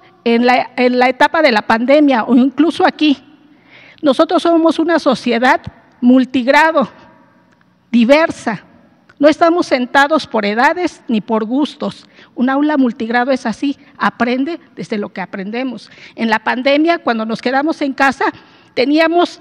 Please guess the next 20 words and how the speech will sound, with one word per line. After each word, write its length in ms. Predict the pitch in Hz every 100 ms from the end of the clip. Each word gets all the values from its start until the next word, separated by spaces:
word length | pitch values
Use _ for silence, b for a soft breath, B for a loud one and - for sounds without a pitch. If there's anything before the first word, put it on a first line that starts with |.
| B
a 100 | -
los 180 | 240 247
niños 200 | 285 330
de 100 | -
primer 360 | - 254 277 294
grado 380 | 302 302 302 285
en 160 | 226
un, 420 | 277 269 262 247 - -
en 180 | 220 254
una 300 | 269 269 240
habitación, 580 | 226 - 202 - 320 427 480 - B B -
a 160 | 226
los 280 | 214 226 -
de 240 | 233 220
la 140 | 220 226
secundaria 840 | - 240 247 254 269 294 311 311 - B
en 160 | - 202
la 120 | 190
cocina 440 | 190 214 311 381 320
probablemente, 920 | 254 254 277 277 277 285 277 359 330